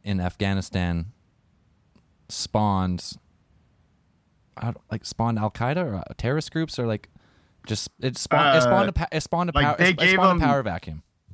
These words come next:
Speaker 2: Yeah, and it's the same thing that happened in Iraq. Uh, America went in there and, you know, bombed the shit out of it, and then we, we didn't get in there. We didn't, we still screwed up that end game somehow.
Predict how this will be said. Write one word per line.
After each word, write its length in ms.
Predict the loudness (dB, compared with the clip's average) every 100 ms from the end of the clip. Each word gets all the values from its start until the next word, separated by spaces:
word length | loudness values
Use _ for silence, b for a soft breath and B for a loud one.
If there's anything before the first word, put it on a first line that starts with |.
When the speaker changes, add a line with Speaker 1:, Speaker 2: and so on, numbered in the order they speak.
| -20 _ -20 -20 _ _
Speaker 2:
Yeah, 240 | 0 0 0 0
and 140 | 2
it's 140 | 2
the 100 | 0
same 240 | 0 0 2
thing 120 | 2
that 80 | 2
happened 280 | 2 2 2
in 80 | 2
Iraq. 480 | 2 2 0 -2
Uh, 60 | -4
America 560 | -2 0 2 2 2 4
went 160 | 4
in 100 | 4
there 440 | 4 4 4 2 0
and, 540 | 0 2 2 0 0
you 120 | 2
know, 260 | 2 0 -2
bombed 380 | -2 2 4 4
the 40 |
shit 220 | 4 4
out 160 | 4 4
of 60 | 4
it, 160 | 2 2
and 180 | 0 2
then 340 | 4 4 2 -2 B B B -2
we, 380 | 2 4 4 2
we 120 | 2
didn't 360 | 4 4 4 2 -2 _ _ _ -2
get 160 | 2 6
in 140 | 6
there. 200 | 6 6
We 120 | 6
didn't, 220 | 6 6 6
we 120 | 4
still 260 | 4 2 2
screwed 320 | 2 4 4
up 140 | 4
that 160 | 0 2
end 200 | 2 2
game 240 | 2 0
somehow. 580 | 2 2 2 0 -2 -6